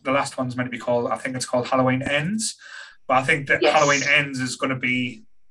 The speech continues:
Speaker 1: the, a daughter finishing it. That's, that's my take from the premise
Speaker 2: Or maybe
Speaker 1: of the
Speaker 2: even a granddaughter, because a granddaughter
Speaker 1: Another
Speaker 2: was
Speaker 1: granddaughter,
Speaker 2: super
Speaker 1: that, sorry,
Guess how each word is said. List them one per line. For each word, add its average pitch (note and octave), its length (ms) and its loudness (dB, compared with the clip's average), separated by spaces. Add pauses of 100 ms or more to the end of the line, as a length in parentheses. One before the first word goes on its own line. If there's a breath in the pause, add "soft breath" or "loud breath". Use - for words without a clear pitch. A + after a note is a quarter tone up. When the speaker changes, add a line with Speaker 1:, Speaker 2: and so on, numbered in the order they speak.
(180)
Speaker 1:
the, C3 340 0 (140)
a C3 100 -4
daughter D3 600 -2 (340)
finishing D#3+ 420 -4
it. A3 240 -6 (300)
That's, - 340 0
that's D3+ 220 2
my D#3 220 6
take A#2+ 480 -4 (400 soft breath)
from C3 440 0
the C3 80 -8
premise F#3 300 4
Speaker 2:
Or A3 100 10
maybe E4 220 10
Speaker 1:
of D#4 60 10
the D#4+ 40 10
Speaker 2:
even D4 180 8
a G#3+ 120 6
granddaughter, A#3+ 640 6
because E3+ 280 -2
a F3+ 140 4
granddaughter A#3 460 4
Speaker 1:
Another G3+ 160 10
Speaker 2:
was - 80 -2
Speaker 1:
granddaughter, F3+ 340 6
Speaker 2:
super E3 40 2
Speaker 1:
that, E3 180 6
sorry, C#3 340 2